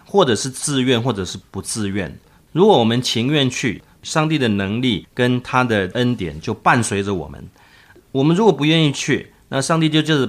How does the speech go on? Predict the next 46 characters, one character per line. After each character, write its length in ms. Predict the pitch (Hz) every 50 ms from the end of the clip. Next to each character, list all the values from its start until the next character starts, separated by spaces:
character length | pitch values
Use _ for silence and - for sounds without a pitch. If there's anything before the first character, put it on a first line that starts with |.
| - - _
逼 180 | - 147 147 147
迫， 420 | 147 - - 156 110 85 - - - -
借 200 | - 156 143 127
着 160 | 113 113 107
被 360 | 95 - - - 180 160 139
掳， 220 | 120 110 98 82 - - - _
借 220 | - - 151 143
着 300 | 120 117 113 110 107 104 101 101 - -
你 220 | - 107 104 104 101
不 240 | 95 107 113 123
愿 260 | 139 156 165 156 147 156
意 80 | 147
的 120 | 123 120 107
方 240 | - 120 117 120
式， 260 | 117 - - 110 85 - - - - - _ -
但 160 | 147 147 151
是 80 | 151
最 240 | 143 - - 160 147
终 240 | 127 135 131 131 131
他 120 | 135 131
还 200 | 120 110 107 104
是 140 | 110 113 120
要 100 | 120 113
把 120 | 87 82 80
他 120 | 104 110
的 120 | 107 104
名 200 | 95 90 82 85
给 140 | 90 82 78
传 280 | 78 - - 85 80 80
开。 260 | - - 87 80 80 82 - - - - - - - - - - - - _ _ -
新 260 | - - - 127 131
约 120 | 131 127
希 180 | 127 - - 139
腊 160 | 135 131 120
文 160 | 110 104 98
有 80 | 104 104
两 220 | 92 95 85 85
个 100 | 85 98
字， 260 | 95 - - 113 101 90
一 120 | 98 113
个 120 | 107 110 104
叫 180 | 101 117 113
做 340 | 110 107 117 110 107 98 92 - - - -
exballo， 840 | - 107 - - - - - - 127 127 135 131 113 95 80 76 80 - - - - _
就 120 | 110 123
是 240 | 123 120 123 123 120